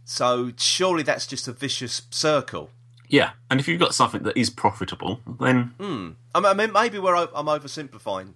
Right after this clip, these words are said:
Speaker 1: things, I d-, but that's how it seems to me anyway. It just seems that, you know, the less you make, the less you can sell, the less money you get, means the less you can make.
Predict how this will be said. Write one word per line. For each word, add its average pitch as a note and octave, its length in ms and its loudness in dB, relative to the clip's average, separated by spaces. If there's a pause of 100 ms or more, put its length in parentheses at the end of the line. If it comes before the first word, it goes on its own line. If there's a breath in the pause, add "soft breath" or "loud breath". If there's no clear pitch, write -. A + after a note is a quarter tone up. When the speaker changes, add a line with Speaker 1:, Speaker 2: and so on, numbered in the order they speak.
Speaker 1:
things, - 400 -12 (260)
I A#2 60 -6
d-, - 120 -10
but D3 80 -8
that's E3 200 0
how D#3+ 80 2
it C#3+ 140 -4
seems B2+ 280 -10
to A#2+ 100 -14
me G2+ 200 -10
anyway. F2+ 400 -12
It - 140 -16
just G#2 200 -12
seems G2 300 -12
that, F2+ 220 -12
you G2+ 100 -14
know, E2+ 200 -8 (540 soft breath)
the B2+ 80 -8
less D3 240 -4
you A#2+ 80 -8
make, A2 300 -4
the A#2 60 -14
less C3+ 220 -4
you A2 60 -10
can - 180 -16
sell, G2+ 500 -4 (180 soft breath)
the A#2 60 -8
less A2+ 240 -4
money G2+ 180 -4
you F#2+ 120 -8
get, G#2 220 -8
means G2+ 200 -10
the G#2 60 -10
less G#2 200 -4
you A2+ 80 -8
can A2+ 120 -10
make. G#2+ 340 -6